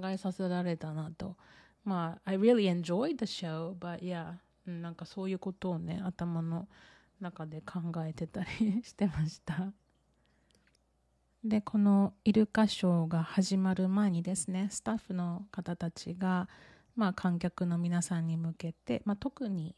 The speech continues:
最前列に座っていた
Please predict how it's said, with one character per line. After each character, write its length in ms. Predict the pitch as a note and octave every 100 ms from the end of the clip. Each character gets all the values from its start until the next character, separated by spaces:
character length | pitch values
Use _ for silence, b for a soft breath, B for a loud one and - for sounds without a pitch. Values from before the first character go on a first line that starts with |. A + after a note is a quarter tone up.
| -
最 340 | - G#3+ G#3
前 220 | G#3 G#3+
列 260 | F#3+ E3 -
に 100 | D#3+
座 220 | - F#3
っ 100 | E3+
て 180 | - -
い 160 | E3 D#3+ _
た 320 | - G#3+ F3+